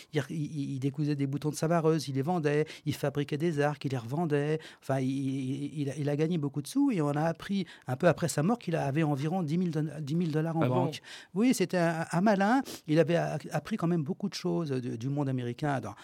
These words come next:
Speaker 1: dans sa période de, de, de, de, de, de déportation. Il s'était fait des amis, il allait jouer aux cartes,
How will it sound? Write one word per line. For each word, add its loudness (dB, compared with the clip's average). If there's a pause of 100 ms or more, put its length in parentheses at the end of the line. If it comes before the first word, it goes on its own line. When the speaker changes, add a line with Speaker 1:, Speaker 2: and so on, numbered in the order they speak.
(140)
Speaker 1:
dans -10
sa -10
période -2
de, -10
de, -12 (480)
de, -8
de, -14
de, -12
de -10
déportation. -8 (560)
Il 0
s'était -10
fait -10
des -8
amis, 0
il 0
allait -2
jouer -2
aux -6
cartes, 4